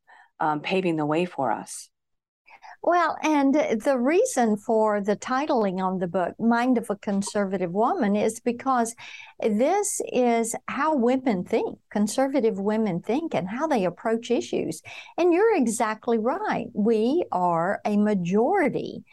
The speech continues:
Speaker 1: That's
Speaker 2: of
Speaker 1: right.
Speaker 2: American women. And
Speaker 1: Mm-hmm.
Speaker 2: you're seeing it as women are running for these local, local offices, as they are challenging school boards and county commissions.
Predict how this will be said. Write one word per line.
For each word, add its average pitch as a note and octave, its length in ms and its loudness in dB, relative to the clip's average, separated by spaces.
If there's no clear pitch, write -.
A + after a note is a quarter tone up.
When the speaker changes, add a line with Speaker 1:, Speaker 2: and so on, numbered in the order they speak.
Speaker 1:
That's E3+ 220 -10
Speaker 2:
of - 60 0
Speaker 1:
right. A3+ 180 2
Speaker 2:
American G#3 720 0
women. F3+ 420 -2
And A#3 200 2
Speaker 1:
Mm-hmm. A#3+ 80 4
Speaker 2:
you're A#3+ 200 2
seeing A#3+ 760 0
it - 260 -4
as A3 240 -2
women A3 400 2
are G3 160 0
running B3+ 380 0
for A3 160 -2
these F#3+ 300 -2
local, G3 480 0
local A#3+ 580 0
offices, A#3 680 0
as A3 240 0
they G#3+ 320 2
are F#3+ 120 0
challenging A#3+ 840 0
school C4+ 380 -2
boards F3 440 -2
and G3+ 180 0
county C4+ 400 -2
commissions. F#3 800 -6